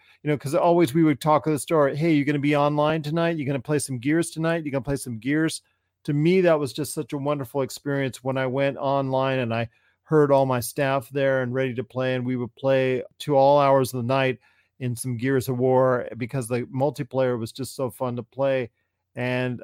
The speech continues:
I enjoyed it thoroughly, and, and I will always remember that as good times as part of, uh, you know, me being a part of that team building experience. So those are some great, uh, game memories that we have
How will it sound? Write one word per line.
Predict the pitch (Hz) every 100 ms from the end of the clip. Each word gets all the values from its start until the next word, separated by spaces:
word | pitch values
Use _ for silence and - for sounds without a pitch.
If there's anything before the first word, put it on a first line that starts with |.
| -
I | 127 123 151
enjoyed | 156 156 165 139
it | -
thoroughly, | 156 156 143 131 127
and, | 127
and | - 127
I | 131
will | 131
always | 135 135 139 -
remember | 131 135 131 127
that | 127 123 113 -
as | 113
good | - 143 -
times | 135 131 117
as | 110
part | - 120 127
of, | 120 107 - -
uh, | 127 123
you | 131
know, | 127
me | 127 139
being | 131 131 131
a | 123
part | - 139 131
of | 110
that | 120 117 _ _ _ _ -
team | - 165 165 143
building | 120 139 127 120
experience. | 107 - - 127 113 104 -
So | - 123 110 104 - _ _ _ _
those | 156 185
are | 185
some | - 151
great, | 147 165 165 104
uh, | 95 151 -
game | 156 165 165 160
memories | 147 156 160 156 -
that | 143 127
we | 135 156
have | 156 147 147 147